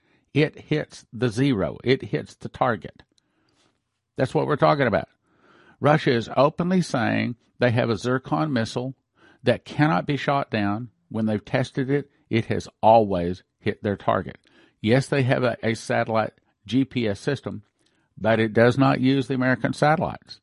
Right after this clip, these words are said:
It uses the Russian satellites.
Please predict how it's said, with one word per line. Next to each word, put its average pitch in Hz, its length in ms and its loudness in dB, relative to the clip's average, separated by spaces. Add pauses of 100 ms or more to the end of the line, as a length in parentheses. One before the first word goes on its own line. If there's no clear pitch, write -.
(300)
It 117 140 -2
uses 117 460 2
the 110 100 -4
Russian 123 480 2
satellites. 92 800 -2